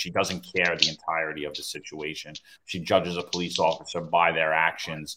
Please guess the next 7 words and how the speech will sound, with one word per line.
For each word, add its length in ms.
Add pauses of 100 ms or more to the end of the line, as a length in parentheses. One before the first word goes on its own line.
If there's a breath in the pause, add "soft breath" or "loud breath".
(300)
solely 720
based 500
on 200
what 180
the 80
complainant 640
said, 420